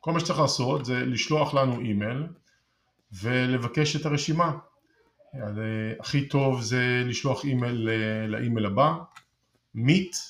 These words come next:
at simply do it נקודה net. meet זה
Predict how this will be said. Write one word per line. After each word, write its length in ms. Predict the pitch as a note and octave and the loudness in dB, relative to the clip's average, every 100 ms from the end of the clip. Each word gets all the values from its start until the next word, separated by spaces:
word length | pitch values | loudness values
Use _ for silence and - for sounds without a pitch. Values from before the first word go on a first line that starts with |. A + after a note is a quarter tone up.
| - _ _ - | -18 _ _ 0
at 320 | C#3 D#3 - - - _ _ | 4 4 2 -12 -16 _ _
simply 840 | - - C#3+ C#3+ C#3+ C#3 C3 A#2+ G2+ | -4 2 4 4 2 0 -2 -4 0
do 40 | |
it 280 | B2 B2+ B2+ - C3 | 4 4 2 -12 -10
נקודה 580 | A2+ - G#2 A2+ A2 A2+ - _ _ A2+ | -10 -8 0 2 2 0 -10 _ _ -4
net. 340 | A2 F#2+ - - _ _ _ | -2 -2 -6 -18 _ _ _
meet 260 | A#2 D3+ D#3+ | 4 6 4
זה 340 | D3+ A#2+ A2+ | -2 -2 0